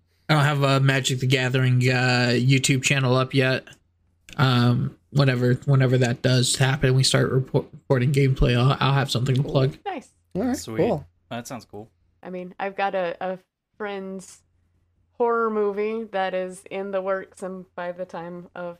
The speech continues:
Speaker 2: this being produced, maybe closer to being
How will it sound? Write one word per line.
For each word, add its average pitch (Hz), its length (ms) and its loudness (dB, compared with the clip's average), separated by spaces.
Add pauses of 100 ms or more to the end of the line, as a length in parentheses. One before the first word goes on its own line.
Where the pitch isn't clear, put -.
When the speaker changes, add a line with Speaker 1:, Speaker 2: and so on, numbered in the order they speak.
(120)
Speaker 2:
this 175 320 -10
being 175 300 -14
produced, 170 560 -16
maybe 165 320 -16 (100)
closer 185 760 -4
to 196 120 -6
being 175 500 -6